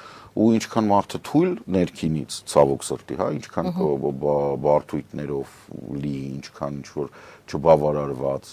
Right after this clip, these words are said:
Speaker 1: ինչքան այլասերված, Աստված չտա իրա ձեռքում կա իշխանություն, այդ փոփոխությունը, ա,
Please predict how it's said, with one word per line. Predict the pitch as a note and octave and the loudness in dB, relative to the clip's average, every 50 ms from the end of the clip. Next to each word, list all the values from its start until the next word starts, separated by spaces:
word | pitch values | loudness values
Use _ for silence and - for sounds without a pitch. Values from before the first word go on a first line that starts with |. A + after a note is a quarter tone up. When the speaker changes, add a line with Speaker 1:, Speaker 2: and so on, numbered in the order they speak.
| - A1 | -16 -14
Speaker 1:
ինչքան | B1+ - - - - D#2 D2+ C#2+ C#2 C#2 | -14 -14 -10 -6 -6 -6 -4 -4 -4 -4
այլասերված, | C2+ C2+ B1 - - - C2+ B1 B1 B1+ C2 C2+ C2+ C2 - - - - - - - - - - | -4 -6 -8 -8 -8 -8 -8 -8 -8 -6 -4 -4 -4 -6 -8 -14 -20 -20 -20 -20 -20 -4 4 6
Աստված | D#2+ D#2 - - F2 E2 D2+ - | 6 6 6 4 4 4 4 2
չտա | - - - D#2 C#2 C#2 | -2 -4 -2 0 0 2
իրա | C2+ C#2 C2 A#1+ C#2 | 0 0 -2 -2 -2
ձեռքում | C#2 C2+ - - - C2 - | -4 -4 -4 -6 -8 -4 -2
կա | - C2+ C#2 | 0 0 0
իշխանություն, | F#2+ - - - D2 C#2+ D#2 D#2 - - F2+ F2+ - - G2 G2 | -2 -2 -4 -4 -2 -2 -2 -4 -4 -2 -2 -2 2 4 4 4
այդ | F#2 - - | 4 4 2
փոփոխությունը, | - E2+ - - F#2 - - G2 - - - G#2 G2+ F#2 D#2+ C#2 | 0 2 4 4 2 2 2 0 -2 -2 0 0 0 0 -2 -4
ա, | - - - - - - - - - - - - D#2 | -8 -14 -20 -20 -20 -20 -20 -20 -10 -2 0 2 4